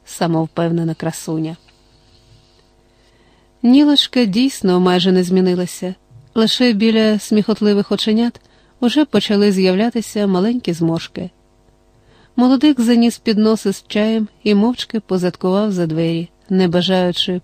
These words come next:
переривати мої роздуми. «Молодець», подумав я про Світлова. «Знає, про що можна доповідати,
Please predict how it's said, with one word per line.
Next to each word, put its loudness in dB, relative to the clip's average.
переривати -2
мої 0
роздуми. -6
«Молодець», 0
подумав 2
я 2
про -2
Світлова. -2
«Знає, 2
про 2
що 0
можна 4
доповідати, -2